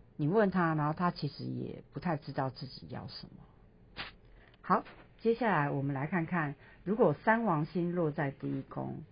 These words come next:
我们先看看天王星落在第一宫。天王星就是一个怪咖的行星啊，它是蛮奇特的。天王星一宫的人其实在群体里面也蛮受注目的，不过他的注目跟太阳的受注目是不一样。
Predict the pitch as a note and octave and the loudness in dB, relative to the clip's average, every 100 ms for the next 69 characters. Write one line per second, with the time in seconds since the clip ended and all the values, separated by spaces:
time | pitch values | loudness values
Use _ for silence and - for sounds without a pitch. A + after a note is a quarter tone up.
0 | - - - - C#3+ D3+ G#3+ G#3+ G3+ G3 | -20 -20 -20 -4 -2 0 0 2 0 2
1 | F#3+ D3 - - - - A3+ A3 D#3 D#3 | 2 2 -4 -14 -20 -4 0 4 2 2
2 | F3 E3+ D#3 D3+ - C#3 C3+ - B2+ B2+ | 0 2 2 0 0 -4 -4 -6 -6 -6
3 | D3 D3+ - - - - - A#3+ A3 F#3 | -8 -12 -18 -20 -20 -18 2 6 8 6
4 | G3 G3+ G3 F3+ F3 D#3+ D#3+ C#3+ - F3+ | 4 2 2 0 0 0 0 -2 2 2
5 | D3 E3+ D3+ C#3+ C#3 C3+ C#3 E3+ D#3+ D3+ | 2 0 0 0 -4 -6 -6 -2 -2 0
6 | D3+ D3 D3+ - - - - - - F#3+ | -2 -2 -2 -2 2 2 6 8 8 6
7 | C#3+ D3 - C#3+ C#3 G3+ C#3+ B2+ B2 - | 2 0 -4 -8 -4 -2 -2 -4 -12 -14
8 | - - - D#4 C4 - A#3+ A#3 A#3 A3+ | -20 -20 -2 2 4 2 -2 0 2 4
9 | G#3+ D#3+ D#3 - D#3+ F#3 E3+ E3+ D3 D#3 | 6 6 4 0 2 2 2 0 0 0
10 | C#3 C#3 B2+ D3+ D3 A#2 B2 A#2+ B2 D3 | -2 -2 -2 -2 -2 -2 -6 -6 -6 -4
11 | A3+ F3+ D#3+ F#3 D3+ D#3 C#3+ - - - | 0 0 0 -2 0 -2 -4 -8 -12 -14
12 | - - - - D4 D#4 D4+ C4+ A3+ G3+ | -18 -20 -20 -6 2 4 4 4 4 4
13 | A#3 A3 G3 G3+ G3+ A3 F#3 D3+ C3 C#3 | 2 4 4 2 2 2 2 2 0 -2
14 | D3+ C#3 C#3 G#3 D#3+ F3+ D#3 D#3 D3 D3+ | -2 -2 -2 0 0 0 -2 -2 -4 -8
15 | - C3+ B2+ C3+ | -8 -6 -6 -6